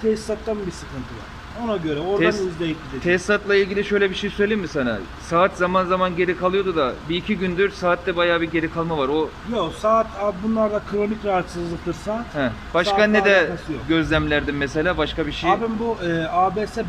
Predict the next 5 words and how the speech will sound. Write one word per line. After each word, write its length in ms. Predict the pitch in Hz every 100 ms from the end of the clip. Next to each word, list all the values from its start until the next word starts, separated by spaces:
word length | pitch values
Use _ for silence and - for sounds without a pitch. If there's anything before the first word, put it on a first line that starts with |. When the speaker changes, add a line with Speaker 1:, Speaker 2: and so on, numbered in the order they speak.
| 160
Speaker 1:
beynine 420 | 180 190 214 220
kadar 280 | 175 170 214
gider. 300 | 185 135 113 - - -
Speaker 2:
Hmm. 460 | 127 120 113 110 107 - - - - - - - - - - - - - - - - - - - - - - - - - - - - - - - - - - - - -
Speaker 1:
Silmiyor. 340 | 156 127